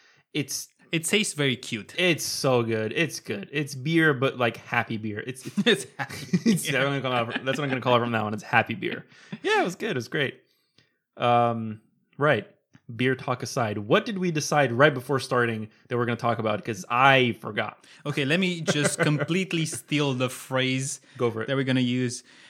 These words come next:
Speaker 2: Did you ever had that thing when you close Instagram and just one second later you open it again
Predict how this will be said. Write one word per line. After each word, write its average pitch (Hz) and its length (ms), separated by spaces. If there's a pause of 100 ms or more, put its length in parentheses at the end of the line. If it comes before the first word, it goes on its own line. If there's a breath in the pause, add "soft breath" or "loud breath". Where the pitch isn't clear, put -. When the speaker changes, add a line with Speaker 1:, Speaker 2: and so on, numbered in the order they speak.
(180 loud breath)
Speaker 2:
Did 165 160
you 185 100
ever 196 200
had 135 480
that 131 260
thing 131 340
when 123 140
you 120 160
close 135 380
Instagram 131 520
and 120 120
just 120 260
one 117 180
second 120 340
later 120 140
you 120 200
open 117 200
it 120 220
again 117 300